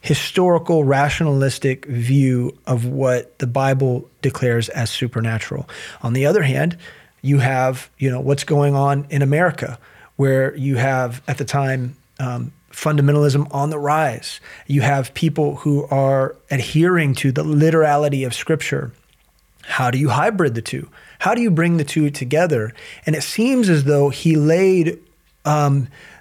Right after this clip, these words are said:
the, the vagary of allegory over the top of these two worlds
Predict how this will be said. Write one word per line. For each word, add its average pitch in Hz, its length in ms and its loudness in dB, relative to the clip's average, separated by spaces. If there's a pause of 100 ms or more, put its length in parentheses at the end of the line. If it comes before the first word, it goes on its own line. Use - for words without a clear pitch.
(100)
the, 147 220 2
the 143 280 2
vagary 151 680 2
of 120 120 0 (140)
allegory 131 880 0 (1500)
over 165 300 2
the 143 120 2
top 170 460 -2 (840)
of 143 540 2
these 143 320 0
two 180 240 2
worlds 156 720 0